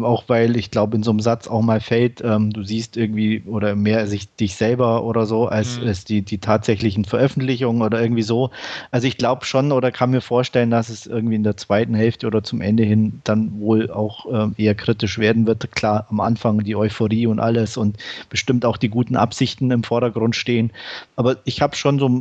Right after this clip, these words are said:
Speaker 1: meine ich, im Ansatz zumindest aus dem Trailer rausgelesen oder rausgehört, dass es, ähm, nicht nur,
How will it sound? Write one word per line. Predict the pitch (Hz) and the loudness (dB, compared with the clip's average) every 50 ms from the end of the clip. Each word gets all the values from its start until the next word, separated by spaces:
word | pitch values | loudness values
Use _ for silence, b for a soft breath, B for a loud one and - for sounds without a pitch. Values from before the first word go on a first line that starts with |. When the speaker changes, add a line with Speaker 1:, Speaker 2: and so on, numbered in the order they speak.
| - 120 98 - | -2 -6 -10 -4
Speaker 1:
meine | 123 110 107 110 123 135 143 | 0 2 2 4 4 4 2
ich, | 127 - | 2 2
im | 127 123 | 0 2
Ansatz | 101 113 135 147 147 143 131 - - - | 2 2 2 2 2 2 0 -2 -4 -4
zumindest | - 127 123 123 123 123 123 113 - - 120 104 - | -2 0 2 2 4 4 2 0 0 -2 -4 -2 -2
aus | 110 107 | -4 -2
dem | 110 120 104 | -2 -4 -2
Trailer | - 117 113 110 113 110 | 0 2 2 4 4 4
rausgelesen | 104 104 101 107 113 113 - - 107 104 110 110 107 113 107 | 2 2 2 0 0 0 -2 -2 0 2 2 2 2 0 0
oder | 98 107 101 | 0 2 2
rausgehört, | 98 98 104 98 - - 117 101 104 107 104 - | 2 2 0 -2 -4 -2 0 2 2 2 2 2
dass | - 107 101 101 110 | 2 0 2 2 0
es, | 98 90 - - | -4 -4 -4 -4
ähm, | 113 107 98 98 98 101 110 110 107 | -2 0 2 2 2 0 0 2 2
nicht | 110 104 101 - - | 2 0 0 -2 0
nur, | 113 117 117 110 110 110 - | 2 2 4 4 2 0 -2